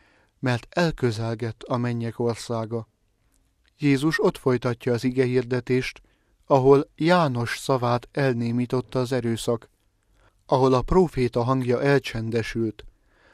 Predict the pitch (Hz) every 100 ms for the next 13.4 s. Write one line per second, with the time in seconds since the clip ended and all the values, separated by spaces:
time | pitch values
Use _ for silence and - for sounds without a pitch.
0 | _ _ 123 127 143 151 143 139 180 -
1 | 131 123 120 - 120 120 117 - 135 120
2 | 127 131 135 - 123 120 117 - 131 127
3 | 127 117 135 131 135 139 120 113 117 113
4 | 117 113 - - _ _ _ _ _ -
5 | 151 175 147 120 - 143 139 123 - 139
6 | 135 123 117 127 127 117 123 139 143 135
7 | 160 165 123 117 - 120 120 120 - 117
8 | 120 - - _ - 139 165 175 156 127
9 | 123 117 127 123 120 117 123 131 131 120
10 | 113 113 117 117 113 120 - _ _ _
11 | _ _ _ - - 123 117 - 123 123
12 | _ _ _ _ - 123 120 123 127 120
13 | 123 123 - 123